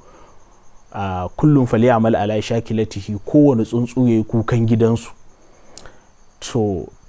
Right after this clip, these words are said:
amma na san yan uwa za su ce me ya jawo wannan maganan. <clears throat> Yau kuma muke so za mu yi jawabi akan Alhaji Balalau.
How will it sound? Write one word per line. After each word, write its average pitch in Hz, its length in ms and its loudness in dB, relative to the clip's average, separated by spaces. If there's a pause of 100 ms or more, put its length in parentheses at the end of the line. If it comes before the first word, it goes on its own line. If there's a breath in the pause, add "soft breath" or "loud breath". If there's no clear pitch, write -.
(120)
amma 135 380 4
na 147 140 4
san 143 240 0
yan 143 220 4
uwa 143 240 4
za 147 160 4
su - 120 -6
ce 131 180 2
me 113 240 2
ya 117 60 4
jawo 127 420 4
wannan 131 280 4
maganan. 110 400 2 (240)
<clears throat> - 420 -6
Yau 127 220 4
kuma 120 480 2
muke 123 240 0
so 117 160 -4
za 117 160 0
mu 113 80 2
yi 113 80 2
jawabi 110 400 2
akan 95 320 -6
Alhaji 113 320 -2
Balalau. 104 400 0